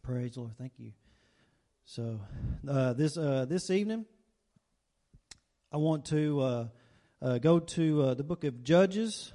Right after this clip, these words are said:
and beginning in, uh, uh, chapter sixteen and verse sixteen.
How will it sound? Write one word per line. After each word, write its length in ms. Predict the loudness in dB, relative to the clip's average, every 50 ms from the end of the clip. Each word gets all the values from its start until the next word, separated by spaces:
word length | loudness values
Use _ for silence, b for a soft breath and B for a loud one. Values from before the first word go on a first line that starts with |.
| B B B B B B B _ _ _ _ _ _ _ _ _ _ _ _ _ _ _ _
and 240 | -6 -4 -4 -2 -4
beginning 520 | -4 -4 0 0 2 2 2 0 0 0
in, 300 | 0 0 0 0 0 0
uh, 460 | 0 0 -2 -2 -4 -4 -4 -4 -4
uh, 40 | -4
chapter 460 | -4 -2 0 0 0 0 -2 -4 -4
sixteen 720 | -4 -4 -4 -6 -6 -6 -8 -8 -4 -4 -2 -2 -2 -2 -2
and 160 | -4 -4 -2
verse 480 | 0 0 0 -2 -4 -8 -12 -14 -16 -18 _ _ _ _ _ _ _ _ _ _ _ _
sixteen. 1000 | -20 -18 -12 -8 -8 -10 -10 -12 -20 _ -10 -8 -6 -6 -6 -8 -10 -14 -16 -18